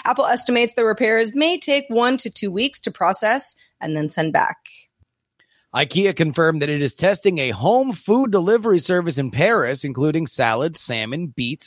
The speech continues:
Speaker 2: and cabbage to residents from a centrally located store. If successful,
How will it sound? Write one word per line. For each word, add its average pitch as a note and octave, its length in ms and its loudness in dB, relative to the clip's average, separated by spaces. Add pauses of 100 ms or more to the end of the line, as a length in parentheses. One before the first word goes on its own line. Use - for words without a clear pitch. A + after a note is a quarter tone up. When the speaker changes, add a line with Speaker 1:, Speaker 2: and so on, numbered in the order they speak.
Speaker 2:
and D#3 160 -4
cabbage G#2 580 -4
to D#3+ 140 0
residents E3+ 640 0 (320)
from E3 160 2
a E3 60 2
centrally F#3+ 540 0
located A#2+ 580 -4
store. A#3 580 2 (220)
If E2+ 140 -16
successful, F3+ 800 0